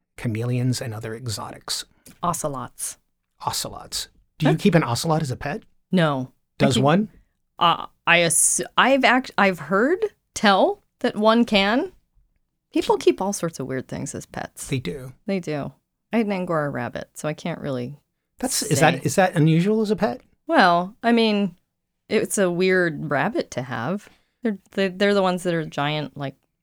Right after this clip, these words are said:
Speaker 1: Right.
Speaker 2: fluff balls, and you shear them and you spin their wool.
Speaker 1: Did you spin its wool?
Speaker 2: I did.
Speaker 1: Have you seen the website where the, when you, um, remove hair from a cat, you can knit cat hair and make little, like, cat sweaters?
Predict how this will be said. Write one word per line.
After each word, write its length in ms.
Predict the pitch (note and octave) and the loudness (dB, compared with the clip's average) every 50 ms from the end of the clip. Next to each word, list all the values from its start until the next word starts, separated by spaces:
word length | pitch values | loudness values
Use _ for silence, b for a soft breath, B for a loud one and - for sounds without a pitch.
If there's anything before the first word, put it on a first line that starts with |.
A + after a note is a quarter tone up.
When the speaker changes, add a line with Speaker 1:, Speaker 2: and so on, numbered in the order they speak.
| - | 0
Speaker 1:
Right. 100 | F3 F3+ | 2 2
Speaker 2:
fluff 180 | F3+ E3+ E3+ - - | 2 2 2 2 4
balls, 340 | F3+ E3 D#3 D#3 D3+ - | 4 6 6 4 2 0
and 160 | - D3 D3 C#3 | -4 -4 -4 -4
you 80 | C#3+ | -4
shear 260 | C#3 - - D#3 D3+ | -6 -4 -4 -4 -2
them 220 | D3 D3+ D3 D3 D3 | -2 -4 -4 -4 -4
and 80 | C#3+ C#3 | -6 -6
you 60 | C#3+ | -6
spin 300 | - - - D3+ C#3 C#3 | -8 -8 -8 -6 -8 -6
their 120 | C#3 C#3 | -6 -8
wool. 320 | C3+ C3+ C3+ C3+ C#3 C#3 - _ _ - | -10 -10 -10 -10 -10 -12 -14 _ _ -4
Speaker 1:
Did 200 | - C3+ B2+ - | -2 -2 0 0
you 80 | D3 B2+ | 0 -2
spin 260 | - - - B2+ C3 | 0 2 2 2 2
its 180 | B2 - - | 2 0 -4
wool? 200 | - C3+ D3+ E3 E3 | -4 -4 -4 -4 -6
Speaker 2:
I 120 | - D#3+ C#3+ | -6 -8 -8
did. 340 | - D3+ F3 B3+ C4+ - B B B B B | -6 -6 -4 -4 -6 -6 B B B B B
Speaker 1:
Have 160 | - D#3+ C#3 | 0 2 4
you 100 | D#3+ G3+ | 4 4
seen 300 | G3 - - A#3+ C4 B3 | 2 2 2 4 4 4
the 80 | G#3+ D#3+ | 4 4
website 480 | C#3+ C#3+ D#3+ D#3+ - - - E3+ - | 2 0 0 0 -2 0 2 2 2
where 240 | D3+ C#3+ C3+ C3+ C3+ | 2 0 -2 -2 -2
the, 160 | C3 B2+ C3+ - | -4 -4 -6 -2
when 220 | B2+ B2 C3 C3 | 0 2 4 4
you, 260 | B2+ B2+ B2 A#2+ A#2+ A#2 | 4 4 2 0 -2 -6
um, 380 | A#2 A2+ A2+ A2+ A#2 B2+ - - _ - | -6 -6 -6 -6 -8 -12 -16 -20 _ 0
remove 400 | - C3 B2+ C3 C3+ C3+ C3+ B2+ | 2 4 4 6 4 2 0 -2
hair 300 | B2+ - - C3+ C3 C3 | -4 -8 -6 -4 -2 -2
from 180 | C3+ - C3+ A2+ | -2 -4 -6 -6
a 60 | G2 | -6
cat, 420 | - - - - C3 C3+ D#3+ - - b b b b - | -10 -8 -4 -2 0 0 -2 -2 -6 b b b b -2
you 120 | - C3 | -2 0
can 240 | B2+ C#3 B2+ B2 B2 | 2 4 4 4 4
knit 240 | B2+ - - _ - | 2 0 -4 _ -8
cat 260 | - - C3 A#2 - | -4 -2 -2 -2 -4
hair 220 | - - D#3+ D#3+ | -2 0 0 0
and 100 | E3 C#3 | 2 0
make 220 | B2 B2 A#2+ - C3 | 0 -2 -4 -4 -4
little, 280 | C3 C3+ B2+ B2+ B2 | -4 -2 -2 -2 -4
like, 320 | B2 A#2 A#2 - - - - - | -4 -6 -8 -8 -12 -18 -16 -12
cat 260 | - - C#3 - - | -10 -10 -8 -6 -4
sweaters? 480 | - F3+ E3+ D#3 E3+ F3+ E3 - - | -2 -2 0 0 0 -2 -2 -4 -6